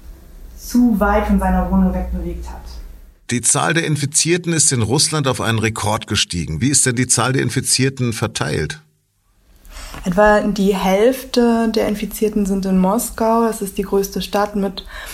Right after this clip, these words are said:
Speaker 1: etwa zwölfeinhalb Millionen Einwohnern. Und inzwischen ist zwar jede Region betroffen, aber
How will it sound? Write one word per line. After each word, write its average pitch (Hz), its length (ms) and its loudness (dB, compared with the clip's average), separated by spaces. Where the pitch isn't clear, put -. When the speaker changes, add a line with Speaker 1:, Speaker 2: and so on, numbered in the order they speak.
Speaker 1:
etwa 190 340 0
zwölfeinhalb 196 800 2
Millionen 190 380 2
Einwohnern. 226 960 2
Und 190 420 0
inzwischen 202 420 2
ist 202 140 0
zwar 196 140 0
jede 196 340 2
Region 196 400 0
betroffen, 208 560 0
aber 208 280 2